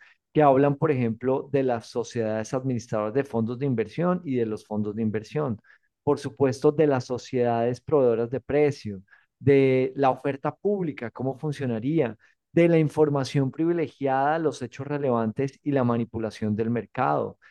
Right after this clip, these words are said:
de cómo funciona el procedimiento administrativo sancionador, es decir, cuáles son las facultades de la superintendencia para sancionar a quienes incumplen.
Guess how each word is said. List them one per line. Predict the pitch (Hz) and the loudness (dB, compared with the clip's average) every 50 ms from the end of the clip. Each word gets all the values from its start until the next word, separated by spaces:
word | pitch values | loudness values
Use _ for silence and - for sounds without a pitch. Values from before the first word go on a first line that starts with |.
| _ _ _ _ _ _ _ _ _ _ | _ _ _ _ _ _ _ _ _ _
de | - 165 156 - | 0 0 2 4
cómo | - 185 185 185 196 | 4 4 6 6 4
funciona | 190 214 220 196 170 - 165 151 147 151 | 2 0 -4 -4 -2 2 2 2 4 2
el | 160 160 - | 0 -2 -2
procedimiento | 190 175 - 175 170 160 143 127 131 131 127 117 - 147 | -6 -6 -4 -2 -2 -2 0 -2 -2 -2 -2 -2 -2 -2
administrativo | 147 156 170 160 143 - - - 120 - - 120 117 120 | -2 0 -2 -4 -4 -6 -6 -8 -8 -6 -4 -4 -4 -4
sancionador, | - 156 151 139 - - 120 117 117 123 139 147 139 | -2 -2 -2 -2 -2 -2 -2 0 2 2 2 2 2
es | 123 | 0
decir, | 127 123 - 151 139 - | -4 -4 -4 -6 -6 -4
cuáles | - 123 120 117 110 | -4 -4 -4 -4 -6
son | 139 143 | -8 -8
las | 147 139 - | -8 -8 -8
facultades | 156 143 - - 117 - - 113 113 110 | -10 -12 -10 -12 -10 -6 -4 -2 -2 -2
de | 127 135 | -2 -4
la | 139 135 | -4 -6
superintendencia | 131 135 - - 117 110 107 98 - 107 110 107 107 107 98 - 127 123 | -8 -8 -10 -8 -6 -6 -6 -6 -4 -4 -2 -2 -4 -4 -6 -6 -6 -4
para | - 147 131 113 | -2 -2 -2 -2
sancionar | - 120 113 107 - 113 107 107 107 101 - _ _ _ _ _ _ - | -4 -6 -8 -8 -6 -6 -6 -6 -6 -8 -10 _ _ _ _ _ _ -6
a | 143 139 | -4 -4
quienes | - 151 143 127 113 - - 113 | -2 -2 -2 -2 -4 -4 -6 -6
incumplen. | 104 98 - 156 196 220 202 - - 104 98 95 98 | -6 -4 0 2 2 4 2 0 -2 -8 -10 -10 -12